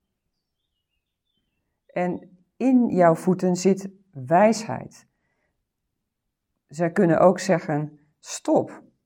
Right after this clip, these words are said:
nu kan ik even niet meer voelen of dragen."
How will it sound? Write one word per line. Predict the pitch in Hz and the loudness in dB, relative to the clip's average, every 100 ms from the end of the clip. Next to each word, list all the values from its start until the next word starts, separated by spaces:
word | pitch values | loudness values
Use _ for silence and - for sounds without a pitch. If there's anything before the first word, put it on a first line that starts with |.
| _ _ _ _ _ | _ _ _ _ _
nu | 165 165 208 240 | -8 2 4 4
kan | 233 180 | 2 2
ik | 165 - | 0 0
even | 165 175 180 185 | 0 0 2 4
niet | 220 196 | 4 4
meer | 170 202 214 190 | 2 4 4 2
voelen | - 226 208 110 131 131 - | -2 0 0 0 -4 -10 -18
of | - 156 147 | -8 -8 -2
dragen." | 160 170 143 - - - | 0 2 0 -4 -14 -18